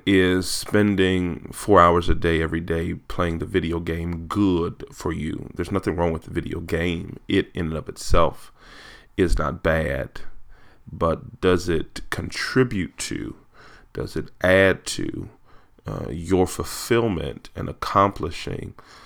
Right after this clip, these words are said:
of what you have set out to accomplish? I want you to assess that for the, from now forward.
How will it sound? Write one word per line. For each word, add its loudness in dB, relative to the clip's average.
of -4
what 2
you -2
have -2
set 0
out -2
to -6
accomplish? -4
I 6
want 2
you 0
to -4
assess 0
that -8
for -2
the, -6
from -2
now 10
forward. 0